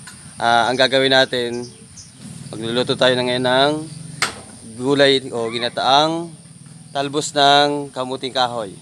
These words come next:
Yo. So, ngayon ang gagawin natin, pupunta tayo ngayon sa, dun sa taniman sa likod. Kasi dito sa lugar na ito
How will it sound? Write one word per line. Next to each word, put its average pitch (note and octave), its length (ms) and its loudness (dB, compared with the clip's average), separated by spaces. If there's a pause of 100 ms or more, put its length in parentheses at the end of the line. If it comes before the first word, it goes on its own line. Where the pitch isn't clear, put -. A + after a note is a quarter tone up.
Yo. C3+ 240 -4 (400)
So, B2 240 -2 (400)
ngayon D#3+ 160 6
ang D3 160 2
gagawin C#3+ 240 4
natin, C#3 160 -4
pupunta B2 240 -10
tayo B2 240 0
ngayon A#2+ 160 -2
sa, A2+ 480 0
dun A2 320 -10
sa C3 80 -12
taniman A#2+ 400 -2
sa A#2 80 -10
likod. A2+ 240 -6 (480)
Kasi C#3 160 -4
dito C#3+ 240 2
sa C3+ 400 4
lugar C3 320 -4
na B2+ 80 -6
ito G#2+ 240 -6